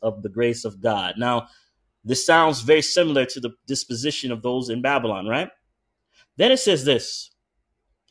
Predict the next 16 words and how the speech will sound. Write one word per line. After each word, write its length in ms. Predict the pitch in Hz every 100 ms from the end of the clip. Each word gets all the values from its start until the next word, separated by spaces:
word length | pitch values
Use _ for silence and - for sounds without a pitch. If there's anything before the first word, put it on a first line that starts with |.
| _ _
"The 160 | 110 135
calamities 840 | - 160 160 214 220 202 180 160
by 220 | 127 131
land 560 | 127 123 143 165 165 151
and 200 | 143 139
sea." 360 | - - 120 98 _ _ _ _ _ _ _ _ _ _ _ _ _ _ _ _ _
Are 120 | 107
there 180 | 120 143
calamities 540 | 139 156 156 160 156
right 140 | 156 151
now 200 | 156 156
by 80 | 156
land 240 | 156 156
and 100 | 151
sea? 280 | 160 170 170
Yes. 480 | 120 117 135 -